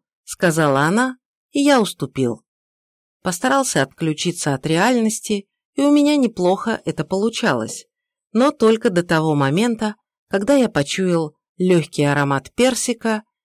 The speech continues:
и насыщенный запах крови. Открыл глаза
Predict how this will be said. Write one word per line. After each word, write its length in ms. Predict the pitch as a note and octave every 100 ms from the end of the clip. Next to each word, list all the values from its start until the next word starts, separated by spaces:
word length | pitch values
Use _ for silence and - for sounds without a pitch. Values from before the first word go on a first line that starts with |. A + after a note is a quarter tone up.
| _
и 140 | C#4+
насыщенный 800 | C4+ G3+ - E3 - E3+ D#3 D3+
запах 460 | C#3+ C#3+ C3+ C3 -
крови. 560 | D#3 C#3+ B2 A2 - _ _ _ _ _ _ _ _ _ _
Открыл 460 | - F#3+ - A3+ G#3
глаза 640 | D#3 D#3 D3 D#3+ A#3 B3